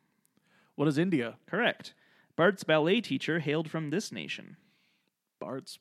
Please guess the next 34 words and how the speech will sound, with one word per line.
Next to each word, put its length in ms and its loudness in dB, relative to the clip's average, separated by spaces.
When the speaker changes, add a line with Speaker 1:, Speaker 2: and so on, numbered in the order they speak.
Speaker 1:
ballet 460 -10
teacher. 340 -16
What 140 -12
is 160 -10
Russia? 420 -4
Speaker 2:
Correct. 600 0
Use 480 -6
the 100 -4
ballet, 500 -4
Bart. 500 -16
Um, 840 2
this, 160 -4
uh, 80 -8
sorry, 260 0
Sherry 440 4
and 80 0
Terry 400 2
represented 560 -2
these 240 -2
two 280 0
islands 460 0
in 200 -4
the 60 -2
Model 380 -2
U 220 -6
N. 280 -8
That's 140 -14
a 60 -16
tricky 280 -12
one. 200 -14
Speaker 1:
Oh, 560 0
these 260 -2
two 320 0
islands. 840 -4